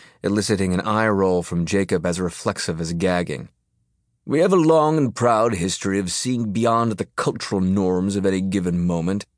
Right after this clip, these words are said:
and finding the divine light, the Or Ein Sof, in every person. Using racial epithets here is a very big deal indeed." "What?"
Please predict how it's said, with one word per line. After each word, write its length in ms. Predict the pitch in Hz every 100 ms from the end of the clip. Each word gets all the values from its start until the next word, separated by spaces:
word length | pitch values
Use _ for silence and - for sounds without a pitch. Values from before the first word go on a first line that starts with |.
| _ _ _ 127
and 180 | 143
finding 520 | 131 - 180 180 165 151
the 80 |
divine 580 | 131 127 113 117 117 117
light, 560 | 107 92 85 64 - - _ _
the 180 | 104 107
Or 280 | 135 135 131
Ein 240 | 117 117
Sof, 560 | 110 - 107 69 - - _ _
in 160 | 113
every 340 | 107 113 98 92
person. 520 | - 87 73 57 53 - _ _ _ _ _ _ _ _ _ _ -
Using 400 | 151 180 175 123
racial 380 | 131 123 120 113
epithets 540 | 104 98 - 92 85
here 220 | 95 90
is 120 | 98
a 60 | 107
very 420 | 104 120 131 131
big 520 | 110 87 104 95 90
deal 420 | 87 90 78 78 85
indeed." 840 | - 90 85 80 80 55 58 - - _ _ _ _ _ _ _ _ _ _ _ _ _ _
"What?" 560 | 85 - 98 185 -